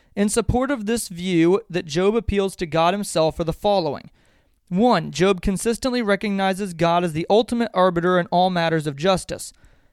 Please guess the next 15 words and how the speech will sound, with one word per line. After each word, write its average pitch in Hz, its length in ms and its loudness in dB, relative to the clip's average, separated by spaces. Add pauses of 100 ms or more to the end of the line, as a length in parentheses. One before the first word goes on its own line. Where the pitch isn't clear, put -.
(120)
Two, 220 380 4
Job 175 320 2
knows 180 380 2
that 165 120 -4
nothing 196 320 -2
can 208 160 -2
deliver 185 380 0
a 180 60 0
person 180 360 -2
from 185 160 -8
the 170 80 -4
wrath 160 280 0
of 160 120 -12
God's 170 300 0
law 156 400 0